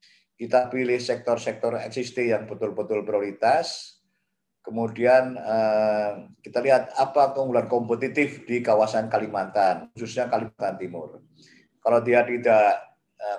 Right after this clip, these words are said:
kompetitif, ya sudah, kita tidak kembangkan lagi, tapi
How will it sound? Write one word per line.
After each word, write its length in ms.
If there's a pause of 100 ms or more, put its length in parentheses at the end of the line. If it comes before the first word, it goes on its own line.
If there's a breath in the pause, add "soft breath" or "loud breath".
kompetitif, 800
ya 400
sudah, 480 (640)
kita 240
tidak 400
kembangkan 480
lagi, 400
tapi 560